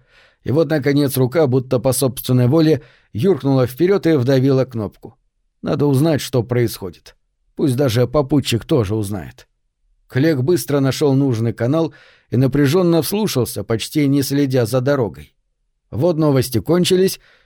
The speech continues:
и он снова щелкнул кнопкой, не в силах сдержать вздох облегчения.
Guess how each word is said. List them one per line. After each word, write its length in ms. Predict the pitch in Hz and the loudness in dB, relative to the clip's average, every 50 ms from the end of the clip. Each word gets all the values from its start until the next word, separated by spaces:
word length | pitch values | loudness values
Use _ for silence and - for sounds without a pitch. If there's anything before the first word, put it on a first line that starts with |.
| _ _ _ _ | _ _ _ _
и 120 | - 110 123 | -4 0 0
он 160 | 139 147 139 | 0 0 0
снова 400 | 131 135 143 165 180 180 180 175 | -2 0 0 2 2 2 2 0
щелкнул 480 | - - 175 165 151 117 131 135 127 - | 0 2 2 2 2 2 2 0 0 0
кнопкой, 480 | 131 165 170 - - 185 175 165 156 | 0 -2 -2 -2 0 0 2 2 4
не 160 | 139 135 135 | 4 2 2
в 60 | 120 - | 0 0
силах 340 | - 170 165 160 151 139 | 0 0 0 2 0 0
сдержать 520 | 127 117 123 127 107 101 98 151 156 147 - | 0 0 0 -2 -2 0 0 -2 -2 -2 -4
вздох 400 | 110 104 95 98 131 127 - - | -8 -10 -6 -4 -4 -4 -2 -2
облегчения. 720 | 117 110 113 107 - - - - 92 80 67 - - _ | -4 -4 -4 -6 -8 -10 -10 -10 -10 -10 -12 -18 -20 _